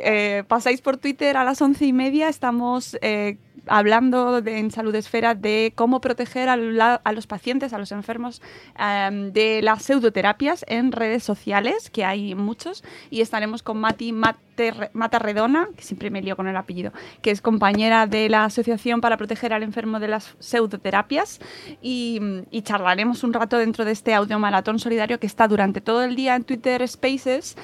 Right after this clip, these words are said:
eh, recaudando fondos para tres O N Gs durante todo el día. Así que ahí ahora dentro de un ratito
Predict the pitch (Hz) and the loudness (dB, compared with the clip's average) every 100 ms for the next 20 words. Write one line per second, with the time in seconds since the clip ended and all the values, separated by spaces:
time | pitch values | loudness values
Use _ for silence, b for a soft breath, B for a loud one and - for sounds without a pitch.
0 | B B 208 208 202 214 220 202 208 226 | B B 0 2 2 2 2 2 2 0
1 | 233 226 240 - 202 196 220 214 - - | 0 0 0 0 0 0 -2 -4 -6 -2
2 | 214 202 202 - 240 381 - 208 196 196 | -2 -2 -6 -4 -2 -2 -2 -4 -4 -4
3 | - 208 190 196 233 330 - B B - | 0 2 2 0 2 2 0 B B -8
4 | 202 214 214 208 196 185 190 240 226 233 | -6 -6 -4 -2 2 2 2 2 4 4
5 | 254 233 247 254 262 254 247 269 285 | 2 2 0 0 0 -2 -2 -2 0